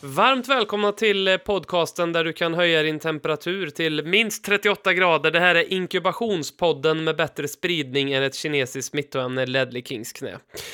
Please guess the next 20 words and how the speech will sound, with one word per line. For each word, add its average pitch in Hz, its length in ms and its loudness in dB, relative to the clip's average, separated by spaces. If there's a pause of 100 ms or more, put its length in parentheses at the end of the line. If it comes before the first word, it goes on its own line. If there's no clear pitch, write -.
(260)
Landets, 220 640 2
eh, 220 120 4
katetrar 214 760 2
gapar 190 420 2
tomma, 175 460 4
urinet 180 480 2
rinner 190 200 2
skvalpar, 165 580 0
eh, 175 280 -6
en 175 260 4
ensam 165 400 2
plaskdans, 170 720 -2
äpplena 156 440 0
lyser 165 300 0
med 151 120 0
sin 156 120 -2
frånvaro. 139 600 2
Robin 180 240 2
heter 233 200 2
jag, 220 200 2